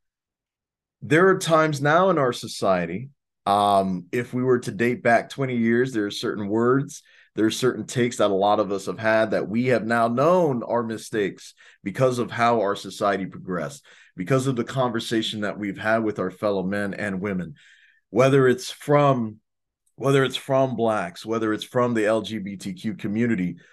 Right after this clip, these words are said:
we have all grown to understand that certain things just aren't right. And even looking back in time and seeing how wrong it was,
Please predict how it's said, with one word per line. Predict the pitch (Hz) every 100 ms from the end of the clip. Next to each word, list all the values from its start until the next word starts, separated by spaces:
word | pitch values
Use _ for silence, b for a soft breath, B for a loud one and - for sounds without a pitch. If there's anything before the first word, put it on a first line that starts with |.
| b
we | 98 123
have | 131
all | 127 127 135
grown | 110 117 139 147 139
to | 135 -
understand | 113 104 95 101 104 104
that | 92 90
certain | - 143 117
things | 120 123 110 90
just | 110 120 -
aren't | 107 92
right. | 104 101
And | 92 101
even | 160 143 135 127 b b -
looking | 123 139 143 120
back | 127 131 139
in | 117 120
time | 120 117 117
and | 107
seeing | - 151 165 151
how | 131 123
wrong | 117 120 117
it | 104
was, | 135 214 135 104 92